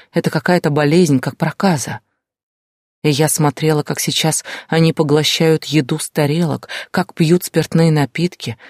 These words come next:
едят ложками красную икру, рыбу, мясо. Они сидят,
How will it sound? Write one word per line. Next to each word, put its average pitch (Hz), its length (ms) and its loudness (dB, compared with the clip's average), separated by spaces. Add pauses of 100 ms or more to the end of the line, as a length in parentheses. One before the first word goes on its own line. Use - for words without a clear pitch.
(180)
едят 151 380 0
ложками 147 440 2
красную 147 460 0
икру, 147 300 -2
рыбу, 143 320 0
мясо. 143 480 0 (500)
Они 143 280 2
сидят, 135 680 -4